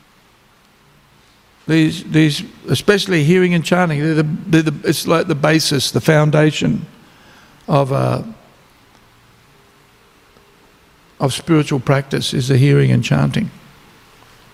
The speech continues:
And of course, this is how we get to know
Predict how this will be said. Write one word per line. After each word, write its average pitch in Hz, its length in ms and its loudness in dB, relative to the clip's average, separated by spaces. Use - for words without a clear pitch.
And 165 80 6
of 151 60 0
course, 185 180 2
this 202 200 -2
is 185 140 -2
how 185 840 2
we 160 180 4
get 165 220 0
to - 100 -10
know 170 600 0